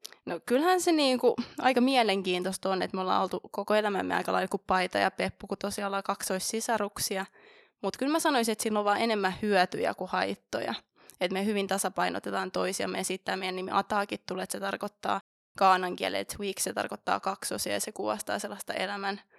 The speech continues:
tasapainojen löytämistä, tällaista polariteettiteoriaa. Mä sanoisin, että me tasapainotetaan toisiamme tosi hyvin, niin se on ollut kyllä niinku sellainen todella tärkeä vertaistuki, kun tekee näin henkilökohtaista asiaa, niin en vois kuvitella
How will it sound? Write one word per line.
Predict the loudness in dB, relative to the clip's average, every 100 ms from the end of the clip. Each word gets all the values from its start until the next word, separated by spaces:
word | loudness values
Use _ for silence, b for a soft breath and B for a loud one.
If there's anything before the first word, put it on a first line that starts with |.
| b
tasapainojen | -2 -2 0 -2 -2 -4 -2
löytämistä, | -2 -2 -4 -6 -6
tällaista | -8 -6
polariteettiteoriaa. | -4 -2 -2 -2 -4 -4 -6 -6 -2 0 0 0 -2 -2 -4 _
Mä | -6
sanoisin, | -4 -2 -4
että | -4
me | -2
tasapainotetaan | 0 0 0 0 0 -2 -2
toisiamme | -2 -4 -4 -6
tosi | -8 -8 -6 -6
hyvin, | -4 -4
niin | -4
se | -6
on | -6 -4
ollut | -4 -6
kyllä | -6 -6
niinku | -8 -8 -10 -10 _ b b b
sellainen | 2 2 2 -2
todella | 2 4 4 0
tärkeä | -2 -2 -2 -2 -2
vertaistuki, | 0 -2 -2 -4 -4 -10 -10
kun | -8
tekee | -6 -4 -4
näin | -2
henkilökohtaista | -4 -6 -6 -6 -6 -6 -8 -6 -6
asiaa, | -6 -6 -6 -6
niin | -10 _ -8
en | -6
vois | -4 -6
kuvitella | -8 -6 -8